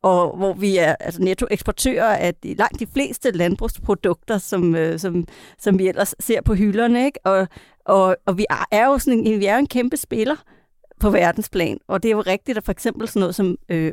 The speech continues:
oksekød ville være noget af det, som kom meget, øh, under pres, hvis den her Me-,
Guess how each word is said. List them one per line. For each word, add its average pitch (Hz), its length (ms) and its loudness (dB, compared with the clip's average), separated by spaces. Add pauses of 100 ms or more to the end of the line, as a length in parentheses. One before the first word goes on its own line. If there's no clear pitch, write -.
oksekød 175 760 -2 (420)
ville 180 160 2
være 185 120 6
noget 180 120 4
af 190 60 0
det, 180 100 0
som 185 140 -2
kom 175 160 0
meget, 165 400 2 (120)
øh, 135 300 0
under 165 280 -4
pres, 190 300 -2
hvis 180 380 -4
den 180 160 2
her 185 100 2
Me-, 170 180 2